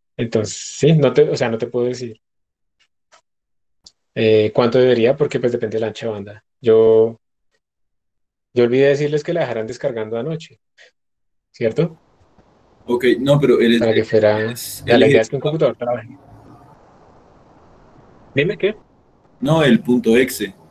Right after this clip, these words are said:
Speaker 2: Es el que tiene ciento tres megas y se está demorando demasiado.
Speaker 1: ¿Completa?
Speaker 2: ¿Es normal?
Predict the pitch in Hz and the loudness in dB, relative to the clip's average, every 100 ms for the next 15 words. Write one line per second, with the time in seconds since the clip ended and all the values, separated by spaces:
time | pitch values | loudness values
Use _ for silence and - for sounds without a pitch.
0 | _ - 107 120 120 101 - 120 110 127 | _ -10 -8 -2 0 -2 -2 0 0 0
1 | 110 123 117 120 110 117 110 123 143 131 | -2 -2 -2 -4 -4 -2 -2 -2 -4 -6
2 | 110 107 104 101 107 107 101 104 98 - | -6 -8 -8 -6 -6 -6 -6 -8 -8 -12
3 | _ _ _ 104 104 95 98 82 _ _ | _ _ _ -12 -10 -10 -10 -12 _ _
4 | _ _ _ _ _ _ _ _ _ _ | _ _ _ _ _ _ _ _ _ _
5 | _ _ _ _ _ _ _ _ _ _ | _ _ _ _ _ _ _ _ _ _
6 | _ _ _ - - - 101 110 - - | _ _ _ -10 -8 -8 -8 -8 -10 -12
7 | - _ _ _ - 113 120 123 170 | -20 _ _ _ -4 0 2 2 0